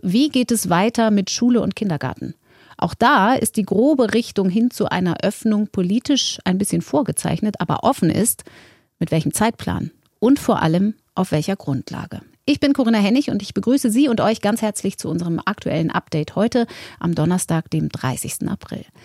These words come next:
Kinder bleiben ein Thema, auch hier im Podcast.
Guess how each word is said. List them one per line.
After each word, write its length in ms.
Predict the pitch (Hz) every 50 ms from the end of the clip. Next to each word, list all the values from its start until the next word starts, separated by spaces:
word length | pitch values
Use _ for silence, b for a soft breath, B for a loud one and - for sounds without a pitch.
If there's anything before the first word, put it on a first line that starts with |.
| B B B B B B B B
Kinder 360 | - 285 294 302 302 302 302 294
bleiben 400 | - - 165 175 208 262 262 269
ein 240 | - - 196 202 202
Thema, 380 | - - 190 185 185 175 175 - -
auch 160 | - 170 -
hier 140 | - 185 156
im 100 | 156 165
Podcast. 560 | - 120 - - - - - - - - -